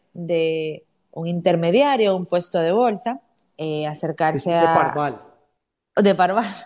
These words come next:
Speaker 1: <laughs> Ojalá fuera de Parval, claro que sí. Eh, el mínimo de inversión para estas subastas,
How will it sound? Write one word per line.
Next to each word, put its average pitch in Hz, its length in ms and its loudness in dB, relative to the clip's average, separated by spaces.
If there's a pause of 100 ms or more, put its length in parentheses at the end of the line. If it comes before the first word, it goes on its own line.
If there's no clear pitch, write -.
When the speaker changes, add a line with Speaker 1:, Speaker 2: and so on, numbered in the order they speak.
Speaker 1:
<laughs> 190 420 -12
Ojalá 208 360 4
fuera 233 240 2
de 220 100 -2
Parval, 262 360 -2
claro 190 220 -6
que 196 120 -12
sí. 233 300 -12 (600)
Eh, 180 680 0
el 220 200 2
mínimo 269 440 0
de 262 60 -2
inversión 240 600 -4
para 180 440 0
estas 226 500 -4
subastas, 202 800 0